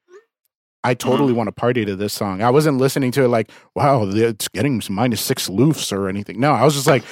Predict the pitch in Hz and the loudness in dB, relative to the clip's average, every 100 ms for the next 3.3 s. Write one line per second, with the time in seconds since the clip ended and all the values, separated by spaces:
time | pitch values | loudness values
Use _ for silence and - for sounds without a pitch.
0 | - - 170 196 147 120 - 147 160 127 | -10 -4 0 2 4 2 2 2 4 2
1 | 123 107 87 - 120 190 123 110 104 - | 0 -2 -4 2 4 6 4 2 0 -4
2 | - _ _ _ _ _ _ _ - 131 | -14 _ _ _ _ _ _ _ 0 0
3 | 135 110 | 2 0